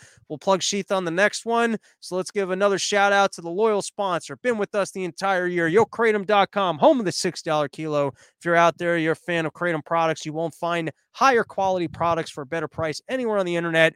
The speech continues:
And then, of course, I've got more gigs coming at you guys. Gonna confirm a bunch of dates. We're gonna get them up. The only one that tickets are s-, are currently available for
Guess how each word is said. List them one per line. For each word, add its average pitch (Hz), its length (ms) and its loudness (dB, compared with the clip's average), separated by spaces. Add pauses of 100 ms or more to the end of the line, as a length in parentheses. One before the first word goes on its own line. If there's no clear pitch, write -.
(260)
And 165 120 -4
then, 185 100 2
of - 80 -8
course, 220 400 0
I've 196 120 2
got 196 180 2
more 220 280 0
gigs 196 340 0
coming 220 320 -4
at 208 140 -2
you 180 100 -6
guys. 180 360 2
Gonna 180 160 -4
confirm 180 380 -8
a 151 40 -10
bunch 190 260 -2
of 151 140 -20
dates. 185 320 -2
We're 175 80 -12
gonna 160 140 -6
get 160 160 -6
them 165 140 -4
up. 202 180 6 (320)
The 151 80 2
only 214 160 4
one 196 240 4
that 180 160 -4
tickets 180 360 -10
are 160 60 -4
s-, - 240 -8
are 160 160 -8
currently 247 360 0
available 185 420 2
for 180 420 2